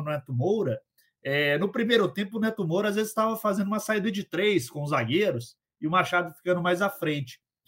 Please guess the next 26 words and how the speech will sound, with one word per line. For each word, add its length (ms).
No 120
segundo 420
tempo, 220
eu 60
já 120
percebi 480
que 80
o 60
Neto 220
Moura 220
tava 240
jogando 320
mais 220
adiantado, 520
não 100
tava 220
conseguindo 460
fazer 280
mais 180
essa 420
saída 340
de 200
três, 520
e 120
isso 180
acabou, 840